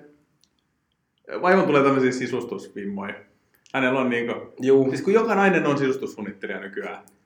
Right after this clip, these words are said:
Speaker 2: No on kai, kun televisiossa pyörä, niin
Speaker 1: Ei mä
Speaker 2: otat
Speaker 1: oon
Speaker 2: sen kaapelijohdon mukaan töihin, ei katso semmosia ohjelmia.
Speaker 1: <laughs> Se on kyllä totta.
Speaker 2: Niin.
Speaker 1: Siis palattaisi siihen ykkönen ja kakkonen.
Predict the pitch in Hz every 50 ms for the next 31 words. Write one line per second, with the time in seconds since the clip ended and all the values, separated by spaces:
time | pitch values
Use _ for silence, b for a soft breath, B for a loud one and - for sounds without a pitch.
0 | _ - 139 - 180 202 240 240 233 233 226 220 220 214 208 220 233 233 226 208
1 | 208 196 185 180 180 - 202 196 185 165 156 151 147 143 147 202 196 180 175 220
2 | 220 - - 214 208 214 240 247 240 240 - 180 - 139 - 139 - - - 160
3 | 160 151 151 147 147 - - - _ 190 190 196 196 180 165 156 175 185 180 160
4 | 143 143 151 165 - 220 220 - 240 208 - - - 107 101 98 95 90 95 95
5 | 95 92 90 92 92 90 92 180 175 175 180 - - 208 208 190 170 165 165 165
6 | 160 156 156 - - - - - - 113 123 123 120 120 - - - - - -
7 | 170 208 208 208 208 262 269 262 269 269 190 - - 190 170 175 190 190 - -
8 | 160 135 120 110 104 110 113 - - - 110 98 95 98